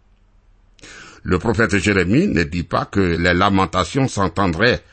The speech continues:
à Bethléem, mais à Rama. Or,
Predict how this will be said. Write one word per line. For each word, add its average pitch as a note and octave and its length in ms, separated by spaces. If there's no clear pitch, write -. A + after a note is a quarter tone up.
à F#2 140
Bethléem, A#2+ 640
mais - 260
à F3+ 140
Rama. G#3 400
Or, B3 460